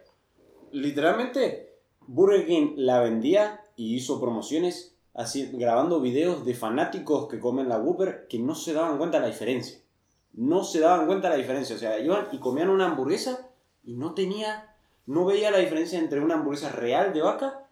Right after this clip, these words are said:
y esta que era a través de diferentes procesos vegetales y, y más producida en, en laboratorio.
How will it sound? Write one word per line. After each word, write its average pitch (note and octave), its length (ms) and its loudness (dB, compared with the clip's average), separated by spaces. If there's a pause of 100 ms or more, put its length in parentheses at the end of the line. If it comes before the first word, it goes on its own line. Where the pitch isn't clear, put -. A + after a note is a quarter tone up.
y B2 220 0
esta A3 340 -4
que D3 140 -2
era D#3 340 -2 (180)
a A#2+ 140 -8
través C3 360 2
de C#3 180 2
diferentes B2+ 520 -6
procesos C3 420 -6
vegetales D#3 600 0 (220)
y, A2 600 -4 (540)
y A#2+ 140 -6
más A#2+ 300 -2
producida C3 680 0
en, A2+ 340 -6
en A2+ 160 -4
laboratorio. G#2+ 540 -2